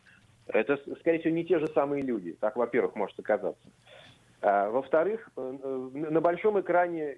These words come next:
любое кино воспринимается иначе. И с точки зрения эстетики, и с точки зрения смыслов. Но считывается всё немножко по-другому.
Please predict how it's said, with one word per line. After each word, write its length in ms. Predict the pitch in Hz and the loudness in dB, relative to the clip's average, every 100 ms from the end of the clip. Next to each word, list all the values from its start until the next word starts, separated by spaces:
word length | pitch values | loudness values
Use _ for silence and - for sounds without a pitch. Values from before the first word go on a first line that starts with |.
| - | -10
любое 400 | 139 151 175 147 | -8 0 0 0
кино 260 | 147 151 | -2 -4
воспринимается 680 | 135 - 127 127 117 107 - | -6 -6 -8 -2 -2 -2 -4
иначе. 400 | 120 104 85 - _ _ _ _ _ _ _ | 0 0 -2 -10 _ _ _ _ _ _ _
И 60 | - | -6
с 40 | |
точки 280 | - 123 123 | -2 -2 2
зрения 280 | 120 120 131 | 4 4 4
эстетики, 380 | - 208 - | 4 0 2
и 60 | 147 | -6
с 20 | |
точки 220 | - 139 135 | -6 -8 -2
зрения 280 | 139 135 | 0 0
смыслов. 380 | 135 170 196 160 | 0 2 2 0
Но 100 | 156 | 0
считывается 540 | 190 - 240 208 175 151 | 0 0 2 4 2 0
всё 160 | - | -4
немножко 320 | 160 156 147 - | -2 0 -4 -2
по-другому. 600 | 139 139 120 104 80 | 2 2 2 0 0